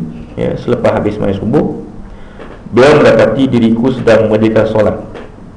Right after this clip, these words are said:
Lantas beliau kata, "Hai Qais, apakah ada dua solat dikerjakan se-, secara bersamaan?" Aku menjawab, "Ya Rasulullah, sesungguhnya aku belum mengerjakan solat sunat subuh dua rakaat."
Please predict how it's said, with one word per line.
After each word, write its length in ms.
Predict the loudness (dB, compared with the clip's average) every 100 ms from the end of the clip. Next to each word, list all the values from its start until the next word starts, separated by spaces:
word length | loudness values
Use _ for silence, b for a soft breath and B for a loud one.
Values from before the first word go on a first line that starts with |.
| -20 -20 -20 -20 -20 -20 -4
Lantas 400 | 0 2 2 0
beliau 240 | 2 0 0
kata, 480 | -2 0 0 0 -6 -12 -16 -20 -20 -20 -20 -20 -20 -4
"Hai 240 | 2 2
Qais, 280 | 4 2 2 -2 -10 -16 -18 -20 -20 B B B -8
apakah 400 | -2 -2 0 2
ada 80 | 2
dua 240 | 4 4 4
solat 320 | 4 4 2
dikerjakan 480 | 0 0 0 0 0 -4
se-, 640 | -6 -14 -16 -6 -2 -2
secara 320 | -2 0 2 2
bersamaan?" 720 | 0 -2 -2 0 -2 -4 -6
Aku 160 | -6
menjawab, 400 | -2 0 0 0
"Ya 160 | 2 2
Rasulullah, 640 | 4 2 2 2 0 -4 -12 B B B B B
sesungguhnya 640 | -6 -2 2 4 2 2
aku 240 | 0 0 2
belum 320 | 4 4 4
mengerjakan 380 | 4 2 2 0
solat 280 | 2 0 0 -6 -4
sunat 300 | 0 2 2 -4 -8
subuh 320 | -4 -2 0 2
dua 160 | 2
rakaat." 560 | 2 2 0 -2 -8